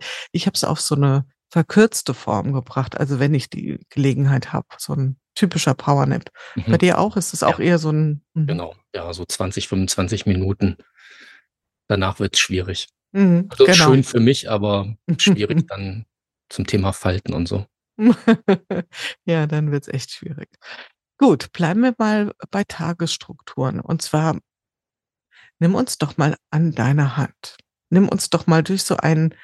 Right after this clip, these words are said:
Speaker 1: Tag im Leben eines Autoritätsforschers. Also, dass wir wirklich mal so ein,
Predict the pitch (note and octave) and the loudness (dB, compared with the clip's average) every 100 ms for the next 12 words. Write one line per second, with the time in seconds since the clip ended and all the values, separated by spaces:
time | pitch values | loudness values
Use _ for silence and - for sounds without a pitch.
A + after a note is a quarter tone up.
0 | - _ _ _ _ - - F3+ B3 - | -20 _ _ _ _ -10 -2 0 0 -2
1 | E3 D3+ D3 D#3+ F3+ - C#3+ D3 E3 - | 0 4 4 4 2 2 2 2 0 0
2 | D#3 - E3+ F3+ - A3 - - - - | 0 0 -2 -2 2 0 0 -8 -4 -2
3 | - - - - - _ _ _ - E3 | -2 -4 -6 -8 -20 _ _ _ -8 -2
4 | F#3+ - G3+ F3+ A3+ A#3 - F3+ D#3+ E3 | 0 2 4 4 2 0 0 2 2 0
5 | - D#3 D#3 D#3+ | -2 0 0 -2